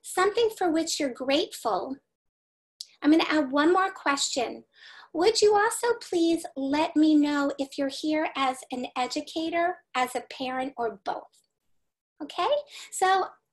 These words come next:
I'll just start, and then whoever wants to go next, feel free to unmute yourselves, okay? So hi, everybody. I'm Dara. I hail from Maryland, right near Washington, D C. And my hope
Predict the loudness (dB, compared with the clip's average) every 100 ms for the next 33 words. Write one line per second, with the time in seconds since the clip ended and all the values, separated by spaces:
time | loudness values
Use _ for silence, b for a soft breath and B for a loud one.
0 | 2 2 2 -2 -4 -4 -2 0 -2 2
1 | 2 4 2 2 0 0 0 -2 -4 -2
2 | 2 4 4 2 -4 -12 -18 B -4 2
3 | 2 2 -2 -2 -2 -2 0 0 0 -2
4 | -8 -8 -8 -8 -10 -6 -4 -4 -6 _
5 | B B B 0 2 2 4 4 6 6
6 | 6 4 2 0 -2 -2 -4 2 2 4
7 | 2 2 0 -4 _ -6 -4 -4 -4 -4
8 | -4 -4 -6 -4 -4 -4 -2 -2 -2 -2
9 | -4 -6 -6 -6 -6 -8 -8 -8 -8 -12
10 | -12 -8 -4 -4 -6 _ _ B B B
11 | B -2 0 0 -2 _ _ -4 0 0
12 | -2 -4 -2 -2 -6